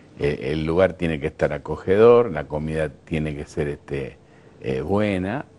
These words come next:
este, y los precios tienen que estar, este, ahí. Eh, no escaparte demasiado porque si no,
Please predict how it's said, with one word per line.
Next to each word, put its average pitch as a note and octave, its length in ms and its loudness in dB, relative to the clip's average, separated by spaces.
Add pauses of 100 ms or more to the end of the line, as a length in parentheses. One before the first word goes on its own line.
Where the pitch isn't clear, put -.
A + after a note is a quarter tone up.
este, - 560 -8
y F2 120 0
los F2 160 0
precios F#2 440 -2
tienen E2+ 240 0
que C#2 60 -6
estar, C#2+ 320 -4
este, C2+ 360 -10
ahí. D2+ 340 -2 (600)
Eh, B1+ 120 -6
no C#2+ 220 -6
escaparte E2+ 640 0
demasiado G2+ 680 2
porque - 300 -4
si - 160 -14
no, D2+ 320 -6